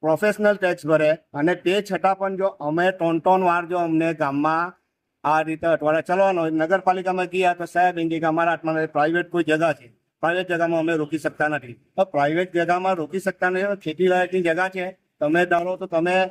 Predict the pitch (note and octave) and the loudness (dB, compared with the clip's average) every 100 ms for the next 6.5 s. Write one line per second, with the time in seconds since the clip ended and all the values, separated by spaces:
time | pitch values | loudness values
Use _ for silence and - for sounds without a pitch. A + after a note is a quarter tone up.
0 | - - D#3+ F3+ F3 F3+ E3+ F3+ D#3+ D#3 | -6 -2 -2 0 -2 0 0 0 0 -2
1 | D3 C3+ B2 B2+ C3+ F3+ G3 F#3+ F#3 F#3 | -2 -10 -10 -6 2 2 2 0 -4 -8
2 | _ _ - D3+ D3 E3+ F3 F#3 F#3+ F#3+ | _ _ -6 -2 0 0 0 0 0 0
3 | F#3+ F#3+ G3 F#3+ G3 F#3+ G#3 G#3+ - _ | 0 0 -2 0 -2 0 0 -2 -4 _
4 | D3+ D#3 E3 E3+ F3+ F#3 F#3 F3+ F3 F3 | 0 2 2 0 0 0 0 2 0 0
5 | E3 D3+ D3 C3 C3+ D3 F3+ F#3 E3+ E3+ | 0 -2 -4 -8 -6 -4 -2 0 0 0
6 | F3+ F3+ F3+ F#3 | 0 -2 -2 -4